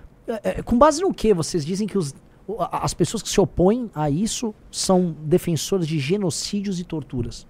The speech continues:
É mentira. É men-, é, é mentira. Ah, que defendem a pena de morte. Ora, pena de morte mediante um crime, o sujeito matou alguém a sangue frio. É,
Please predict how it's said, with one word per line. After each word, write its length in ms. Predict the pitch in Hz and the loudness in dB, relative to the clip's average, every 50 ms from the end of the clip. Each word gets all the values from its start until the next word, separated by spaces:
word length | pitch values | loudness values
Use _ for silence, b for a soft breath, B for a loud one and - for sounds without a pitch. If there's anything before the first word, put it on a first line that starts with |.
| b b b b b b b | b b b b b b b
É 80 | b 240 | b 0
mentira. 640 | 254 294 302 247 - - - 180 214 190 127 117 - _ _ b b b b b b b b b b - | 0 2 0 0 -2 -2 -2 0 0 0 0 -2 -4 _ _ b b b b b b b b b b -2
É 60 | 147 | 0
men-, 200 | 170 202 220 220 - | 0 0 0 0 0
é, 220 | 147 143 - 147 | -2 -2 0 -2
é 60 | 127 - - - _ _ _ _ _ - | -4 -4 -6 -20 _ _ _ _ _ -6
mentira. 640 | - 160 180 190 240 269 - - - 214 208 147 120 _ _ _ - _ _ b b b b b | 2 8 8 10 8 8 4 0 -2 -2 -2 -2 -4 _ _ _ -20 _ _ b b b b b
Ah, 200 | - 294 320 330 | 0 2 2 2
que 100 | 240 - | 0 -2
defendem 420 | - 240 220 - - 240 262 269 262 | -2 -2 -2 -2 -2 -4 -2 0 -2
a 40 | 226 | 0
pena 180 | - 226 240 226 | 2 2 2 2
de 60 | 208 | 4
morte. 220 | 208 214 214 - - | 4 2 2 2 2
Ora, 340 | - 370 311 185 127 110 110 - - - - - - - _ - | 4 4 4 4 2 -2 -8 -14 -20 -20 -20 -20 -20 -20 _ -8
pena 140 | - 180 117 | -6 -4 -2
de 100 | 107 147 | -2 -2
morte 360 | 160 127 110 127 - - - | -2 0 0 -2 -2 -2 -4
mediante 300 | 277 220 160 170 165 - | 0 2 2 2 0 0
um 40 | 214 | -2
crime, 140 | 175 170 190 | 0 0 0
o 220 | 175 - - 165 | 0 -2 -2 -4
sujeito 400 | - - 165 147 180 180 - 180 | -2 0 2 2 2 2 2 0
matou 680 | 165 160 180 226 214 - - - 220 214 214 226 220 - B B B | 2 6 6 6 6 4 4 10 12 12 12 12 10 6 B B B
alguém 480 | B 165 156 151 139 156 170 175 180 160 b b b b | B 4 4 4 4 2 2 2 2 0 b b b b
a 60 | - | -2
sangue 300 | - - 190 190 185 170 | 0 2 4 4 4 2
frio. 360 | - - - 151 147 127 110 - - _ _ _ - _ _ _ _ _ _ _ - _ _ _ _ _ - _ - _ _ - | 0 0 2 4 4 4 2 0 -10 _ _ _ -20 _ _ _ _ _ _ _ -20 _ _ _ _ _ -20 _ -20 _ _ 2
É, 120 | 190 147 | 2 2